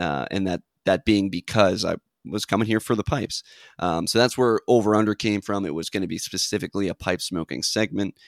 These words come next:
Uh, but after, you know, the first dozen episodes, we decided, okay, maybe we might wanna branch out a little bit.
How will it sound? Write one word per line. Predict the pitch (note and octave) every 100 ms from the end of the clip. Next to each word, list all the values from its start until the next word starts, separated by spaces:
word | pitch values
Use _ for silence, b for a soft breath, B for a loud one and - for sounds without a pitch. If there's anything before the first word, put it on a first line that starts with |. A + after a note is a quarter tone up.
| b b
Uh, | - D#2+ D#2
but | -
after, | - C#3+ E3+ D3+ C#3+
you | -
know, | G#2 G#2 A#2 -
the | -
first | - G2+ - - _ _ _ - -
dozen | G2 G2+ G2
episodes, | F2+ G2 - G2+ G2+
we |
decided, | F#2+ - F#2+ F#2
okay, | - F2+
maybe | E2+ F2+
we | F#2
might | E2
wanna | D#2 E2
branch | - E2 D#2 D#2
out | F2
a | E2+
little | G2+ A#2+
bit. | A#2 A2